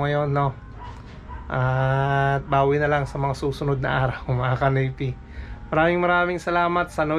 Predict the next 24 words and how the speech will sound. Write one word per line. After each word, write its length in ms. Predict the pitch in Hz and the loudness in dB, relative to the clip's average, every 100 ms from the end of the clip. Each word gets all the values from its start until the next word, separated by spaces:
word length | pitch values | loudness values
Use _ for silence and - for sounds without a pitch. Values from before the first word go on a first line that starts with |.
| 156 | -2
skip 320 | - 170 - | -2 -4 0
ads 320 | 175 165 - | 0 0 0
na 80 | 160 | -2
ginagawa 720 | 147 147 143 139 151 147 147 | 0 2 2 2 4 4 4
nyo 160 | 151 151 | 0 -2
sa 280 | 151 139 - | 2 2 0
aking 200 | 143 139 | -2 0
mga 180 | 135 131 | 0 0
video. 640 | 156 151 160 165 160 156 - - - - - - - | 0 2 4 4 4 0 -6 -18 -18 -16 -16 -8 0
Malaking 320 | 147 147 156 | 0 0 0
tulong 400 | 165 165 165 165 | 4 4 4 2
yun 160 | 165 151 | 0 2
para 280 | 147 143 143 139 139 139 139 143 143 135 - - - - | 2 4 4 4 4 2 2 2 2 0 -6 -16 -18 -4
may 400 | 147 147 151 151 | 0 2 2 2
masahod 400 | 143 - 147 147 | 2 2 2 2
ako 240 | 147 143 | 0 0
sa 160 | 143 147 | -2 -2
YouTube, 480 | 147 139 - 165 143 | 0 0 2 2 2
mga 320 | 139 131 135 | 2 2 2
kanaypi. 480 | 139 139 139 156 139 143 | 2 0 0 -2 -2 -2
Dagdag 480 | 135 127 123 123 | -2 0 0 0
kita 320 | 160 143 143 135 | -4 -2 0 0
rin 240 | 147 147 | 0 0
yun, 140 | 139 | 0